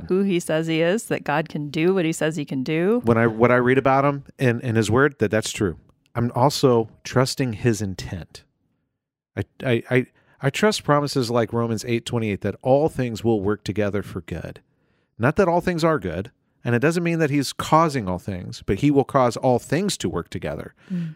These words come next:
Speaker 2: for good for those who love him and are called according to his purposes. I trust that God's gonna keep that promise.
Speaker 1: Mm.
Speaker 2: And so the way that I express that I trust that is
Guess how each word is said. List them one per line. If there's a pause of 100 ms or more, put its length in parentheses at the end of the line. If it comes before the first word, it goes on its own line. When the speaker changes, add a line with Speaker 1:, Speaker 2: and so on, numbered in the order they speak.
(140)
Speaker 2:
for
good (960)
for
those
who
love
him
and
are
called
according (340)
to
his
purposes.
I
trust
that
God's
gonna (380)
keep
that
promise.
Speaker 1:
Mm. (500)
Speaker 2:
And
so
the
way
that
I (220)
express
that
I
trust
that (600)
is